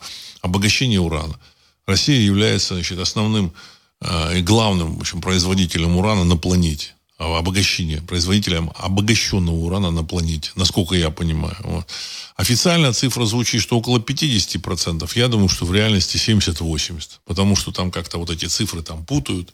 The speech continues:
Ну вот. Э, у американцев, например, с обогащением урана совсем плохо. У американцев нет, э, нет ни одной, э, действующей, так сказать, серьезной фирмы, которая обогащала бы уран в промышленных масштабах. Там, может быть, в каких-то там,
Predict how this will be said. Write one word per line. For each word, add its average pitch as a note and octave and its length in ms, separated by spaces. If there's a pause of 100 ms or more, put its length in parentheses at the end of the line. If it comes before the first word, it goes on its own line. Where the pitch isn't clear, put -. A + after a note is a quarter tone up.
(520)
Ну F2+ 100
вот. E2 180 (580)
Э, F#2 180
у F#2+ 140
американцев, C#3 600
например, F#2+ 420
с - 120
обогащением A2 600
урана A#2 240
совсем G2+ 460
плохо. E2+ 460 (200)
У F#2+ 60
американцев G2+ 640
нет, G#2+ 260 (600)
э, F#2 280
нет G#2 300
ни G2+ 60
одной, F#2+ 380
э, D#2+ 1160
действующей, F2 640
так F2 80
сказать, E2+ 220
серьезной F2+ 480
фирмы, D3+ 320
которая G2 320
обогащала F2 560
бы D#2+ 140
уран D#2 340 (420)
в - 40
промышленных G2 500
масштабах. D#2+ 480
Там, G#2 140
может G#2 200
быть, F#2 120
в - 20
каких-то F2 400
там, E2+ 160